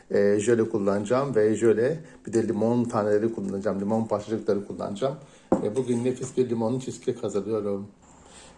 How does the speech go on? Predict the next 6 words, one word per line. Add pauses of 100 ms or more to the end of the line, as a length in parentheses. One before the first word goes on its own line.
(140)
Bir
paket
limonlu
jöle, (100)
bir
tane,